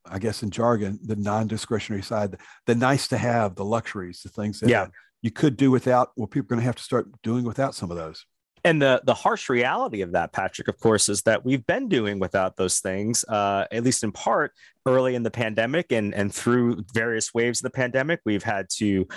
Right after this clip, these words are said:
Speaker 2: uh, restrict our activity, perhaps not take those vacations and so forth. And so now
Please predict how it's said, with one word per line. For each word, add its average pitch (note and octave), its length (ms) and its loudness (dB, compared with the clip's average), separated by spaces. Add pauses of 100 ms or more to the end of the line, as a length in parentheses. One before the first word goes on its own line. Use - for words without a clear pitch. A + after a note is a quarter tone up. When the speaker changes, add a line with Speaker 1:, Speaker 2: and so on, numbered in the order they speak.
(300)
Speaker 2:
uh, F#2+ 220 2
restrict - 360 0
our G#2 200 4
activity, A#2+ 560 0
perhaps G2+ 420 -2
not G#2 180 -2
take - 240 -4
those A2 200 2
vacations A2+ 560 2
and A2+ 100 -2
so A#2+ 140 -2
forth. - 240 -2
And A2+ 120 -2
so B2 120 -4
now C#3 460 -2